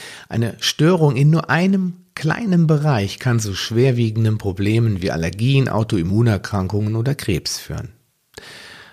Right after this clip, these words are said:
Und diese Störungen, das könnten zum Beispiel sein Glyphosat, Pestizide, Antibiotika oder andere Umweltgifte. Aber auch eine einseitige und auf verarbeiteten Lebensmitteln bestehende Ernährung.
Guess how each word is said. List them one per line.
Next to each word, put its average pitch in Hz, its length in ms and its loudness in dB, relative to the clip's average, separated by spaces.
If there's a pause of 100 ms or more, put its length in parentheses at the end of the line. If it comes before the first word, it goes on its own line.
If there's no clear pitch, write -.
(360)
Und 98 180 -8
diese 101 240 -2
Störungen, 107 580 2
das 95 220 -6
könnten - 240 -4
zum 101 180 -2
Beispiel 85 380 -4
sein 82 360 -6
Glyphosat, 110 840 -2 (380)
Pestizide, 123 760 -2
Antibiotika 107 840 0
oder 131 360 0
andere 117 380 0
Umweltgifte. 104 1040 -2 (1000)
Aber 101 340 2
auch 139 320 2
eine 131 480 0
einseitige 113 840 2
und - 300 -4
auf 101 360 -2
verarbeiteten 113 720 0
Lebensmitteln 101 560 0
bestehende 82 420 -2
Ernährung. 113 480 -2